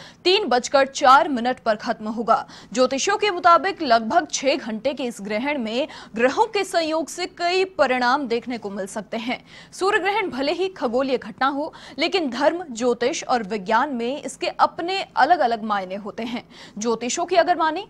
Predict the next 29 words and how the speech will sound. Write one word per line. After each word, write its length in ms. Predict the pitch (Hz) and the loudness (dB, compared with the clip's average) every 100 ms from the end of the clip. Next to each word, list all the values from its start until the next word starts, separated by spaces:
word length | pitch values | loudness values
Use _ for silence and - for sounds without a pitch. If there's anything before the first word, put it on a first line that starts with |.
| - | -4
तो 60 | |
महामारी 500 | 254 254 330 294 254 | 0 0 0 2 2
के 120 | 240 220 | 0 -2
दौर 220 | 214 240 | 0 0
में 200 | 247 269 | 0 -4
लगने 300 | 214 214 247 | -4 -6 -2
वाला 320 | 220 208 220 | -2 0 -2
सूर्य 300 | 220 233 233 | -4 -8 -8
ग्रहण 340 | 190 226 254 294 - - 294 | -6 -6 -6 -8 -14 0 6
काफी 340 | 277 311 339 | 6 6 -2
अशुभ 440 | - 285 - 339 | 2 2 2 -4
है। 240 | 233 233 - - - | -2 -4 -4 -14 -6
ये 80 | 302 | 0
न 80 | 381 | 0
केवल 300 | 392 392 392 | 0 0 -2
भारत 380 | 247 254 285 277 | 2 4 4 2
बल्कि 320 | 240 262 302 | 0 -2 -6
पूरी 340 | 302 359 359 | -4 -2 -2
दुनिया 360 | 220 240 269 269 | -4 -4 0 0
में 220 | 254 254 | 0 -4
रोग 340 | 202 233 262 | -2 -2 0
और 120 | 240 220 | -2 -4
महामारी 520 | 220 247 226 208 208 | -6 -6 -4 -4 -4
वाला 240 | 196 202 | -4 -4
ग्रहण 320 | 214 208 208 | -6 -6 -8
साबित 440 | 208 185 - 160 - | -8 -6 -6 -10 -18
हो 80 | - | -16
सकता 300 | 202 - - | -16 -14 -14
है। 220 | - | -14